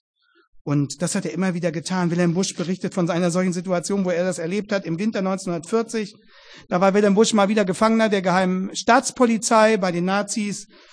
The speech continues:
Und er erzählt dann, wie sie in so ein, ein Kellergefängnis eingepfercht waren, weil er sich an ein Predigt- und Veröffentlichungsverbot nicht gehalten hatte. Ganz ähnlich wie bei den Aposteln übrigens. Und,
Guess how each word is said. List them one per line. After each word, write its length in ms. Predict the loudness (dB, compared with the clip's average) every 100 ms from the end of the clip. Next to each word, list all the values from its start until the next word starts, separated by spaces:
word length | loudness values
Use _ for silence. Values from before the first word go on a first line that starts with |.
| -14 -6
Und 100 | 0
er 80 |
erzählt 400 | 0 0 -2 0 0
dann, 180 | -2
wie 80 | -4
sie 160 | -4 -4
in 340 | -2 -4 -6
so 140 | -4 -2
ein, 280 | -2 -4
ein 280 | -6 -6 -6
Kellergefängnis 960 | -2 0 2 0 -4 -2 0 0 -2 -4
eingepfercht 880 | -4 -2 0 -2 -4 -4 -2 -6 -2
waren, 460 | 2 4 4 2 -2 -6 -16 -14 -4
weil 240 | 0 0
er 360 | -2 -2 0 -2
sich 200 | -6 -6
an 200 | -6 -6
ein 500 | -6 -4 -4 -6 -8
Predigt- 400 | -4 0 0 -2
und 120 | -4 -4
Veröffentlichungsverbot 1040 | -2 0 0 0 0 0 0 0 0 0
nicht 160 | -2 0
gehalten 460 | 4 4 4 2
hatte. 320 | 0 0 -2 -4 -16 -16
Ganz 240 | -2 -2 0
ähnlich 420 | 0 2 2 0
wie 80 | -2
bei 120 | 0
den 100 | -2
Aposteln 500 | -2 -2 -4 -2 -4
übrigens. 460 | -4 -4 -4 -4 -8 -20 -20 -6
Und, 460 | 0 2 2 -2